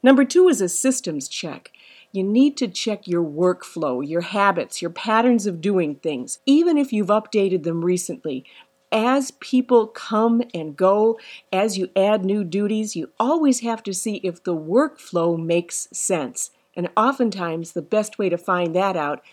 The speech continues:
is to get out of the daily mix, get up on the balcony, as it were, look down and see how things are going. And the second way is to simply ask your people for suggestions. Number three is a resource check. Sure, they've cut your budget,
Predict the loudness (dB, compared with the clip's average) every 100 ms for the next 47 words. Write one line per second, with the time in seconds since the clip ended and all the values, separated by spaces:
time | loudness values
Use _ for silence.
0 | -16 -10 -8 -8 -4 -4 -4 _ 0 0
1 | 0 2 2 2 -2 -4 -6 -10 -14 -16
2 | _ -4 0 0 0 -2 -2 -2 0 2
3 | 0 -4 -4 -4 -6 -6 -6 0 0 2
4 | 0 0 0 2 2 0 -4 -6 -2 0
5 | 0 -2 -2 -2 -2 -4 0 2 2 -2
6 | -4 -4 -2 -2 0 -2 -2 -4 -6 -12
7 | -20 _ _ -12 -10 -6 -4 -4 -6 -6
8 | -6 -6 -6 -8 -6 -4 -4 -6 -6 -6
9 | -8 -16 _ -14 -12 -12 -10 -6 -6 -6
10 | -14 -14 -16 -12 0 2 2 -2 -2 -2
11 | 0 0 2 0 0 -2 -4 -4 -4 -6
12 | -10 -10 -10 -10 -10 4 6 6 2 -4
13 | -4 -4 0 0 0 -2 -6 -14